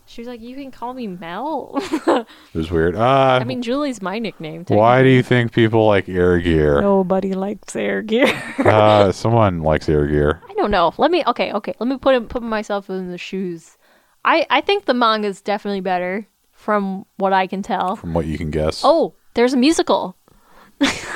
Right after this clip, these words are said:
Speaker 2: Yeah,
Speaker 1: Did
Speaker 2: appar-,
Speaker 1: I show you
Speaker 2: apparently
Speaker 1: the, I did.
Speaker 2: Yeah, you showed me the musical.
Speaker 1: So there was a musical production of Air Gear that, uh,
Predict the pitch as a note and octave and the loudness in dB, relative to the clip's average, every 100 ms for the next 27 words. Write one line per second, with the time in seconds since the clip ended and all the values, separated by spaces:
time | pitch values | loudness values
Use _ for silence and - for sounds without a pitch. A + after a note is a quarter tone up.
0 | - D5+ B4+ - - - B2 C3+ A2 G2+ | 0 2 2 0 -12 -2 4 6 4 4
1 | C3 C#3 - A2+ C3 C#3 D3 C#3 B2+ - | 4 2 0 -2 2 4 6 4 2 -2
2 | _ - A#3 C4+ E4+ A#3 B2+ A#2 G2+ - | _ -4 -2 2 2 2 2 2 2 2
3 | B2+ B2 A#2+ G#2+ G2+ G2 G2+ F#2 D#2+ - | 2 2 2 2 0 0 -2 0 0 -2
4 | - - - _ - B3+ C#4 C4 A#3+ B3 | -14 -16 -16 _ -2 2 2 2 2 2
5 | D4 D4+ D4+ C4+ A#3 B3+ - A#3+ G#3+ G3+ | 2 0 -2 0 2 2 0 0 0 0
6 | G#3 G#3 G3+ G3 G3 - - _ _ - | -2 -2 -2 -2 -4 -8 -20 _ _ -2
7 | G#3+ G#3 G3 F#3+ F#3+ | 2 2 2 0 -2